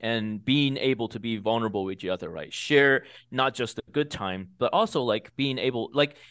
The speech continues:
if I'm friends with you, if I hang out with you for six months or so, and we haven't shared a deep conversation about, you know, what are your struggles in life? What do you fear in life? What are some of the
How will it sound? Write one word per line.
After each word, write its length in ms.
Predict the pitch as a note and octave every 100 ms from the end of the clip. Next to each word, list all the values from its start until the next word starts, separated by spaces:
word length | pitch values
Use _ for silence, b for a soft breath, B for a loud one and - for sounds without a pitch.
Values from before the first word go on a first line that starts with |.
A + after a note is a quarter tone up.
| B -
if 140 | D3+
I'm 160 | G3+ G3+
friends 340 | F#3 F3+ F3+
with 140 | C#3
you, 100 | B2 A2+
if 180 | C#3 D3
I 120 | D3
hang 280 | D#3+ D#3+ D#3
out 140 | B2+
with 160 | A2+ A2
you 180 | G2+
for 240 | G2 - G2
six 340 | - - -
months 500 | A2 G#2+ F2 - - -
or 120 | A2
so, 460 | G2 G#2+ E2+ E2 - b b b -
and 120 | A#2+
we 120 | C#3
haven't 320 | C3 F3 D#3
shared 400 | B2 - C3+ B2+
a 40 | G2+
deep 360 | - B2 B2+
conversation 1200 | - A#2+ G#2+ G#2 - - - A#2 A#2 G2+ F2+ F2+ -
about, 480 | F#2 G#2 F#2+ - -
you 120 | G2
know, 280 | G2 F#2 F#2+ b b
what 160 | G#2
are 80 | G#2+
your 160 | G2+ F#2+
struggles 640 | - - A2+ G2+ F#2 F2+
in 100 | E2
life? 360 | C2 G#1+ - -
What 240 | G#2 A2
do 60 | G#2
you 140 | G#2
fear 580 | G2 - F3+ D3+ A2+ G#2+
in 200 | G#2 F#2+
life? 320 | E2 D#2+ - -
What 240 | F#2+ G2+
are 120 | G2
some 160 | - A2
of 60 |
the 140 | G#2+